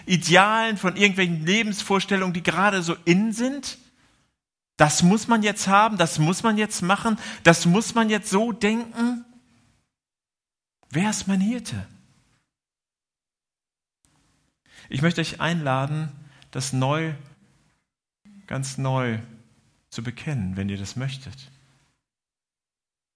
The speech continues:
Der Herr ist mein Hirte, mir wird nichts mangeln.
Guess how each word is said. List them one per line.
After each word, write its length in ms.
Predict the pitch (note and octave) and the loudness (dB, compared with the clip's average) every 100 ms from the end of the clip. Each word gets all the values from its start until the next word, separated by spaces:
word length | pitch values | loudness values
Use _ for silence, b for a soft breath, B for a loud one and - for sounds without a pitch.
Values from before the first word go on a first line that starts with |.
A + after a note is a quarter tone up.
| _ _ _ _ _ - | _ _ _ _ _ -8
Der 80 | A2 | -4
Herr 180 | B2+ | -2
ist 160 | C#3 C3+ | -4 -6
mein 140 | A#2+ | -6
Hirte, 400 | A#2+ A#2+ A2+ - G2 | -6 -8 -10 -12 -8
mir 160 | A2 A#2 | -6 -6
wird 140 | B2 | -6
nichts 520 | C#3 C#3 - - - A#2+ | -6 -8 -8 -12 -12 -12
mangeln. 380 | C3 A#2+ F#2 | -10 -12 -14